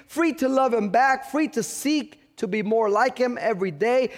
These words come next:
free to accept this free gift of salvation without trying to earn it, and free to know that God loves us not because of what we do,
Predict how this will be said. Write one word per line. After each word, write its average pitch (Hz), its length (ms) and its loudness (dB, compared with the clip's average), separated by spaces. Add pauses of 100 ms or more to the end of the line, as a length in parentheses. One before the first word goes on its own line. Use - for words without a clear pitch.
(120)
free 330 260 0
to 262 200 0
accept 277 500 -2
this 240 180 -2
free 269 240 -6
gift 240 320 -2
of 202 100 -4
salvation 208 720 0
without 185 460 -2
trying 233 380 0
to 214 160 -8
earn 170 260 0
it, 165 180 -2 (960)
and 170 220 -2
free 240 220 -4
to 214 160 -6
know 156 320 0
that 151 260 -2
God 170 320 0
loves 151 320 -2
us 143 240 -14
not 208 300 -4
because 180 680 -2 (640)
of 160 240 -2
what 160 380 -4
we 165 140 -6
do, 120 380 -16